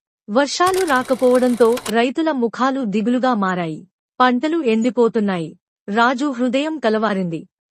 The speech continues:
రాజు కొత్త ఆలోచనలతో ముందుకు వచ్చాడు. "మనం వర్షపు నీటిని నిల్వ చేసుకుంటే ఎలా ఉంటుంది తాతా?" ఒక చిన్న పిల్లాడి ఆలోచన మార్పు తీసుకువచ్చింది.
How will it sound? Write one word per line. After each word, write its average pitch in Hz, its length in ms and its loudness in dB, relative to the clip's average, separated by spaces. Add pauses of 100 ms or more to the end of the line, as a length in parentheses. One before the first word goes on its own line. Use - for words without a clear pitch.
(100)
రాజు 233 380 2
కొత్త 370 480 0
ఆలోచనలతో 247 840 2
ముందుకు 226 420 -2
వచ్చాడు. 180 500 -4 (400)
"మనం 285 360 2
వర్షపు 262 400 0
నీటిని 302 480 0
నిల్వ 240 400 2
చేసుకుంటే 269 540 0
ఎలా 226 300 2
ఉంటుంది 254 440 0
తాతా?" 202 420 -2 (320)
ఒక 240 180 2
చిన్న 302 340 0
పిల్లాడి 294 600 0
ఆలోచన 247 560 2
మార్పు 247 440 0
తీసుకువచ్చింది. 196 920 -2